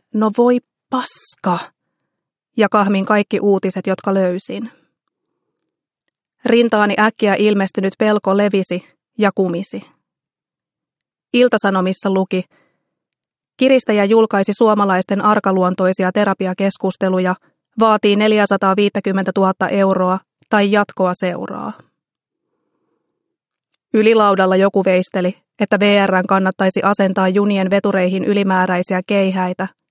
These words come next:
sillä raiteilla olisi kohta ruuhkaa. Menin Vastaamon nettisivuille.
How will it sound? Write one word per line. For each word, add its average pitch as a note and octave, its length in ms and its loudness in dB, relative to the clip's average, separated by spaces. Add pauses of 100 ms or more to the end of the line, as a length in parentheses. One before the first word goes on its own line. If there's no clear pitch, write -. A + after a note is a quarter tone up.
(120)
sillä G#3 200 2
raiteilla F#3 640 0 (220)
olisi F#3 300 0
kohta F3 320 -6
ruuhkaa. - 760 -10 (2250)
Menin B3 320 4
Vastaamon G3 600 0
nettisivuille. G3 840 -6